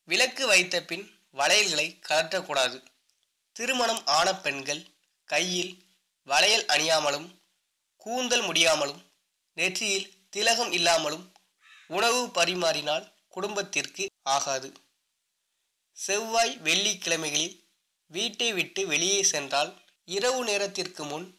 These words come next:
வீடு திரும்ப வேண்டும். அன்னத்தை கைகளால் பரிமாறக்கூடாது. தலையை விரித்து போட்டுக்கொண்டு வீட்டின் முன் உட்காரக்கூடாது.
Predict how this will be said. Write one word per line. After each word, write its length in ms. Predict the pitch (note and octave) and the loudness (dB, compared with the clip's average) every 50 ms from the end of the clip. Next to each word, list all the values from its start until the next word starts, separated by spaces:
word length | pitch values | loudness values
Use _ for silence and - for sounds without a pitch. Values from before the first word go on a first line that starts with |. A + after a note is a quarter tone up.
| _ _ | _ _
வீடு 300 | C#3+ D3+ F3 G3 F#3+ G#3 | -8 -4 -4 -2 -2 -4
திரும்ப 280 | F#3 D#3 D3 D#3 D#3+ E3+ | -4 -6 -6 -6 -6 -6
வேண்டும். 380 | D3 C3+ A#2+ A#2+ A#2+ C3 B2+ - _ _ _ _ _ _ _ _ _ _ _ _ _ _ _ _ _ _ - | -6 -6 -6 -8 -8 -12 -18 -20 _ _ _ _ _ _ _ _ _ _ _ _ _ _ _ _ _ _ -4
அன்னத்தை 500 | D3 E3+ G#3+ A#3 A#3 G3 F3+ - E3+ F3 G3 G3 - _ _ | -2 -2 0 0 0 0 0 0 0 0 0 -4 -10 _ _
கைகளால் 560 | - D3+ E3 G3 G#3 F3+ F#3+ E3 D#3 E3+ F#3 - - - | 0 2 2 2 2 2 2 2 2 2 0 -4 -10 -4
பரிமாறக்கூடாது. 960 | - D3 D#3 F#3 G3 F#3+ F3+ F3 F3 F#3 F3+ - D3 C#3+ C#3 C3+ C3 B2 B2+ A#2+ - _ _ _ _ _ _ _ _ _ _ _ _ _ _ _ _ _ _ _ _ _ - D#3+ | -2 0 0 0 0 2 2 4 4 2 0 -2 -6 -2 0 0 0 0 -4 -12 -20 _ _ _ _ _ _ _ _ _ _ _ _ _ _ _ _ _ _ _ _ _ -4 0
தலையை 360 | E3 F3+ G#3 A3 G#3+ G3 G#3 G3+ G#3 F#3 | 2 4 6 6 4 4 2 -2 -6 -12
விரித்து 440 | D#3 E3 F3+ A#3 A3 - - A#3+ G#3 | -8 -6 -4 -4 -4 -6 -8 -10 -8
போட்டுக்கொண்டு 760 | - F#3+ F#3 F3+ D#3 E3 F3+ F3+ - D#3+ C#3+ C#3+ C#3+ D3+ D#3+ F3+ F3+ _ _ _ _ _ - | -6 -4 -4 -4 -4 -6 -8 -6 -6 -8 -8 -8 -8 -8 -10 -10 -12 _ _ _ _ _ -6
வீட்டின் 380 | E3 G#3 A#3 A3+ - A#3 G#3+ F#3+ | -2 -2 -2 -2 -2 -2 -2 -2
முன் 220 | E3 E3 F3+ G3 - G3 | -4 -6 -6 -8 -12 -16
உட்காரக்கூடாது. 840 | D#3 C#3+ - - F#3+ F#3 F#3 F#3 F#3+ F#3 - C#3 C3+ C#3 C3+ C3 C#3 | -20 -18 -8 -2 2 4 4 4 2 0 -2 -2 0 0 0 0 -2